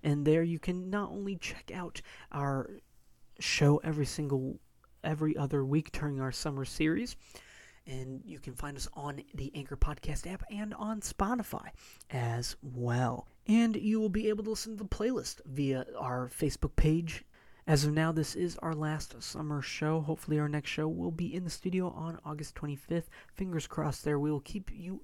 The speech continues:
updated as we are being updated as well. But that is some excitement to get you through the next few weeks. I hope you all are safe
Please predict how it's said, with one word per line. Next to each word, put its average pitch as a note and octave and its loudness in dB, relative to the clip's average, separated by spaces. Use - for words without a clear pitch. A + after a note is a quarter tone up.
updated C3 -2
as C3 -4
we C#3 0
are C#3 0
being C3 -2
updated C3 -2
as A#2 0
well. A#2 -2
But A#2 -4
that D3 4
is D#3+ 4
some D3 -4
excitement - -4
to - 0
get C3+ 0
you C3+ -4
through D3+ -2
the C3+ -2
next C3+ -4
few C#3 0
weeks. C#3 2
I - 2
hope C3+ 2
you C#3+ 4
all C3+ 2
are C3+ 0
safe - -4